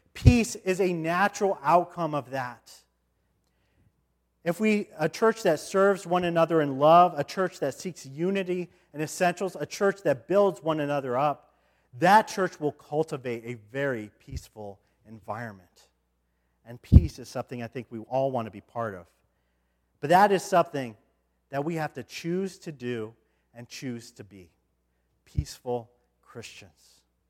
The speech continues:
And we have to get over our addiction to ourselves in order to do that.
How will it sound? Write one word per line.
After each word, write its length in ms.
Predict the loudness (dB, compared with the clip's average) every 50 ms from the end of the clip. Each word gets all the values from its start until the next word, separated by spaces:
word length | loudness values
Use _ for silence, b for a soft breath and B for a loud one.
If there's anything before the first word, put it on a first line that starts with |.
| _ _ _ _ _ _ _ _ _ _ _ _ _ _ _ _ _ _ _
And 100 | -12 -8
we 100 | -6 -4
have 200 | -2 -2 -2 -2
to 80 | -4 -4
get 140 | -2 0 0
over 260 | 0 0 0 0 0
our 80 | 0
addiction 440 | -2 -2 -6 -10 -10 -12 -16 -16 -16 -14
to 80 | -12 -12
ourselves 640 | -12 -12 -12 -12 -8 -6 -4 -4 -6 -8 -12 -16 -20
in 60 | -16
order 240 | -12 -12 -12 -12 -14
to 160 | -16 -20 -20
do 240 | -20 -16 -16 -16 -16
that. 180 | -16 -20 -20